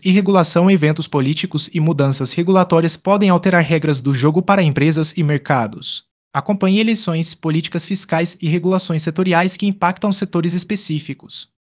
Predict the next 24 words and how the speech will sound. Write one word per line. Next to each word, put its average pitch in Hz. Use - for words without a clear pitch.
Em 123
períodos 160
de 151
incerteza, 180
a 151
volatilidade 160
sobe 147
e 165
a 175
percepção 185
de 156
risco 165
aumenta, 180
puxando 160
setores 190
para 190
baixo 147
ou 170
abrindo 165
oportunidades 180
em 123
áreas 135
menos 151
afetadas. 131